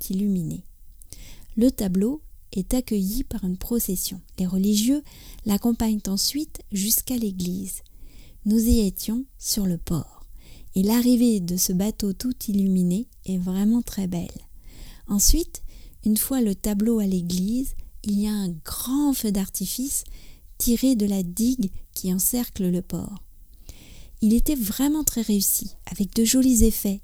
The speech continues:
et de belles couleurs. Il était vingt heures trente au moment du bouquet final. Les feux d'artifice en France sont tirés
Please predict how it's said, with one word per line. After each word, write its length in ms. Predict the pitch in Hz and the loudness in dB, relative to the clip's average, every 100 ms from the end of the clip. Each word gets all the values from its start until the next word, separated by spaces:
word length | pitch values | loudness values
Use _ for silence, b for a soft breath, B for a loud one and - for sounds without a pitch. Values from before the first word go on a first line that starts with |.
| - - | -6 0
et 60 | |
de 100 | 185 | 2
belles 280 | 180 240 - | 2 2 0
couleurs. 460 | - 180 165 175 - b b b b - | -2 -2 0 -4 -12 b b b b -2
Il 180 | 208 202 | 2 2
était 400 | - 247 240 339 285 | 0 0 0 -2 -4
vingt 240 | 240 262 - | 0 0 0
heures 140 | 294 | -4
trente 480 | - - 196 269 - b b b b | -6 -4 -2 -2 -6 b b b b
au 80 | 208 | 4
moment 360 | 202 214 247 254 | 6 6 4 4
du 140 | 190 | 2
bouquet 340 | 180 196 240 | 0 -2 -2
final. 320 | 220 - 151 - - - - - - - B B B B 220 | -2 -6 -8 -10 -16 -20 -20 -20 -20 -20 B B B B 2
Les 100 | 208 | 2
feux 180 | - | 2
d'artifice 680 | 220 240 - 214 - 330 - | 2 0 -2 -4 -2 2 2
en 80 | 208 | 0
France 300 | - 277 277 | -2 -4 -2
sont 200 | - 202 | -4 -6
tirés 440 | - 233 220 269 | -6 -6 -4 -4